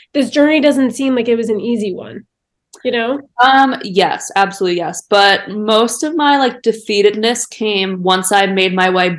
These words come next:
Speaker 2: back to Sky Blue, because those, like, in-between years in Sweden, like, they weren't very challenging. I was kinda just, like, traveling and playing. And I always knew that my goal was to get back to the N W S L. Like, I,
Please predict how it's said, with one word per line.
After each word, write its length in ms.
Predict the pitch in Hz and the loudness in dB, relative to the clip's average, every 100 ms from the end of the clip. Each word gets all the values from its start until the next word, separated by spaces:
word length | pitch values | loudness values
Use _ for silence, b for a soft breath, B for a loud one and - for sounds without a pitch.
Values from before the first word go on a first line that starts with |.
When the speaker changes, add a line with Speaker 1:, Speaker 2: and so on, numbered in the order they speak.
| 175 | 0
Speaker 2:
back 400 | 175 175 - - | 0 0 -4 -8
to 120 | 214 | -6
Sky 360 | 214 226 220 | -4 0 2
Blue, 400 | 220 233 247 262 269 b b b b - | 2 0 2 0 -4 b b b b -2
because 680 | 214 220 214 208 202 185 - | 0 4 6 6 4 0 -4
those, 400 | 190 208 226 285 | 2 4 4 4
like, 280 | 294 294 - | 0 0 -2
in-between 640 | 214 214 214 - 214 208 | -2 0 -2 -2 -4 -2
years 300 | 196 190 185 | 0 0 0
in 100 | 190 | -2
Sweden, 520 | 185 - 185 180 208 | -4 0 2 4 0
like, 280 | 226 180 175 | 0 -2 0
they 120 | 208 | 2
weren't 200 | 214 254 | 4 4
very 220 | 294 311 302 | 2 0 0
challenging. 720 | 214 208 202 202 208 208 202 | 2 2 2 0 -2 -4 -4
I 80 | 196 | -4
was 140 | 185 | -2
kinda 200 | 202 208 | -2 0
just, 220 | 220 233 | -2 -2
like, 160 | 240 233 | -2 -2
traveling 540 | 196 185 185 196 190 | 2 2 4 0 -2
and 100 | 185 | -4
playing. 540 | 180 185 170 175 175 180 B B B | -2 0 2 0 -2 -6 B B B
And 140 | - 214 | 2 4
I 80 | |
always 240 | 233 277 247 | 6 6 4
knew 220 | 214 214 | 4 4
that 120 | 214 | 4
my 140 | 202 190 | 0 0
goal 300 | 185 185 185 | 2 2 2
was 200 | 185 - | 0 -6
to 120 | 190 | -8
get 300 | 170 185 185 | -2 -2 0
back 260 | 175 180 - | 0 0 -2
to 80 | |
the 80 | 180 | -4
N 140 | 180 185 | -2 -2
W 180 | 170 | -2
S 120 | 180 180 | -2 -2
L. 240 | 160 180 | -2 0
Like, 180 | 175 170 | 0 0
I, 340 | 190 190 185 | 2 2 2